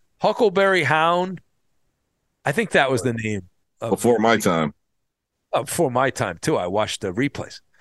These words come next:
Speaker 2: Yeah.
Speaker 1: Uh, but, uh, Joey in Nashville sounds like that guy. We've got Plastered Paul in Rhode Island, the Black Irishman from Omaha, Nebraska.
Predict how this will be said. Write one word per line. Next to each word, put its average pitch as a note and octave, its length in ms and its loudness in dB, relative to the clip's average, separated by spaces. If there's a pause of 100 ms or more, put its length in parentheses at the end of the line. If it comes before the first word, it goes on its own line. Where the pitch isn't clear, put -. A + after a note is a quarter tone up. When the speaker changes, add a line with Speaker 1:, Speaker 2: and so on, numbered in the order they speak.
(220)
Speaker 2:
Yeah. B2 220 0
Speaker 1:
Uh, A#2+ 120 -4
but, C3+ 260 -2
uh, C#3+ 140 0
Joey G#3 380 2
in F#3+ 80 -4
Nashville F3+ 500 0
sounds D#3+ 340 -2
like D3 200 -2
that C#3+ 240 0
guy. C#3 160 0
We've C#3+ 120 -2
got D3 220 -2
Plastered G3+ 560 -2
Paul F#3+ 320 2
in F3 100 -2
Rhode D#3+ 220 2
Island, F#3+ 540 0 (420)
the D#3+ 80 -2
Black F#3 420 2
Irishman F#3 720 0
from D#3 180 -2
Omaha, E3 460 2
Nebraska. C#3+ 760 0